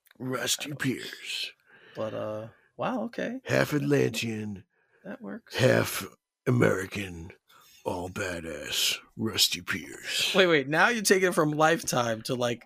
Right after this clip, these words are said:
Speaker 2: eighties action. <laughs>
Speaker 1: Well, that's like,
Speaker 2: Action
Speaker 1: that'll be like,
Speaker 2: star film.
Speaker 1: it's like, "Rusty Pears, Rusty Pears, help you change your tires and sears, Rusty Pears."
Speaker 2: All right, this show has completely got off the rails.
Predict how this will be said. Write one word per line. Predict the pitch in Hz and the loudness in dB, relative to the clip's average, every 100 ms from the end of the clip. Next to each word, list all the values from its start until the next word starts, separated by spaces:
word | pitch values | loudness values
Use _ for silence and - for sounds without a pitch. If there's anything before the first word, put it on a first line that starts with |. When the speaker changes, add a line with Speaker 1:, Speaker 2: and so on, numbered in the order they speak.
| - | -2
Speaker 2:
eighties | 135 139 135 127 117 135 | 0 2 0 -2 -4 -6
action. | 123 120 - 123 123 - | -6 -6 -10 -10 -12 -4
<laughs> | 466 - - - _ - | -4 -4 -10 -20 _ 2
Speaker 1:
Well, | 175 | 6
that's | 175 170 | 6 6
like, | 185 175 | 6 6
Speaker 2:
Action | 190 180 | 4 4
Speaker 1:
that'll | 190 | 6
be | 185 | 8
like, | 175 160 147 | 8 6 2
Speaker 2:
star | - 175 - | -2 -8 0
film. | 208 - - | -2 -2 -8
Speaker 1:
it's | 180 165 | -4 -2
like, | 160 | 0
"Rusty | 262 - 240 - - | 2 4 2 0 4
Pears, | 359 453 466 453 370 180 | 8 8 8 6 4 2
Rusty | 233 277 294 - | 6 6 6 0
Pears, | - 247 269 277 208 - - | 0 2 4 0 -2 -10 -2
help | 160 220 247 | 2 2 0
you | 220 | -6
change | 254 277 277 302 294 | -2 0 0 0 2
your | 339 | 2
tires | - 269 294 254 | 4 6 6 6
and | 185 | 2
sears, | 180 220 233 247 202 - | -2 0 2 0 -2 -6
Rusty | - 185 180 - - | 2 4 4 0 2
Pears." | 233 269 285 262 - - - _ _ _ _ _ _ _ _ _ _ _ _ _ _ _ _ _ _ - - - - - | 4 6 6 6 4 -16 -20 _ _ _ _ _ _ _ _ _ _ _ _ _ _ _ _ _ _ -10 -10 -10 -14 0
Speaker 2:
All | 170 | 6
right, | 170 147 131 - | 8 8 4 0
this | 165 | 4
show | - 202 196 | 6 10 10
has | 165 | 8
completely | 156 131 165 165 | 4 4 6 6
got | 160 147 | 8 8
off | 139 | 8
the | - | 4
rails. | 123 123 160 - - | 2 4 4 0 -10